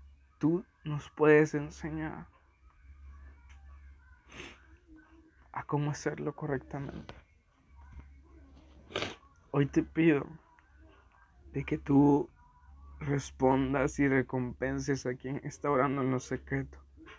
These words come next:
y está <clears throat> buscándote a ti correctamente. Te pido también, Señor, si hay alguien que no te conoce y está escuchando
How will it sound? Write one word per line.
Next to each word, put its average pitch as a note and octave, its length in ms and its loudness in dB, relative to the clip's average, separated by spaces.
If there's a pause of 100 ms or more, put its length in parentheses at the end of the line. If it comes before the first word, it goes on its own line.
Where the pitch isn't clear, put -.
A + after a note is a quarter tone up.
(880)
y B2+ 120 2
está D3+ 600 4 (540)
<clears throat> - 240 -6
buscándote D3+ 920 2
a B2+ 40 4
ti D3 480 -2 (1300)
correctamente. C3 1160 2 (1700)
Te A#2+ 100 -8
pido C#3 340 6
también, B2+ 600 0
Señor, C3+ 680 -6 (1400)
si A#2+ 800 0 (1700)
hay A#2 160 0
alguien B2 320 4
que A2+ 120 2
no A#2+ 160 0
te B2 120 0
conoce A#2+ 380 0
y A2+ 40 2
está A2+ 220 -6
escuchando B2+ 800 -4